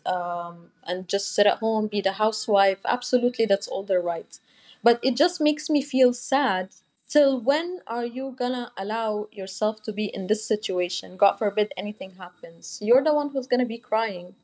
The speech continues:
that this happened to you. But what you could have done to prevent it,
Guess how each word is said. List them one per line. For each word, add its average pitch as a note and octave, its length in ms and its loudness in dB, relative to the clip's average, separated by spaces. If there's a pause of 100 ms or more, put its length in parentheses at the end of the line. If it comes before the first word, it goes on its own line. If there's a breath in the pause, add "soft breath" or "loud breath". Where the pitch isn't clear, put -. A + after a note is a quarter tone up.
that F#3 220 -4 (300)
this B3+ 240 2
happened A3+ 480 0
to G3 100 -8
you. F3 240 -8 (320)
But - 180 2
what C4 220 2
you C#4 100 -2
could C#4 140 0
have G3+ 180 -2
done A3 240 -2
to A#3 100 -8
prevent F#3+ 520 -6
it, - 260 -12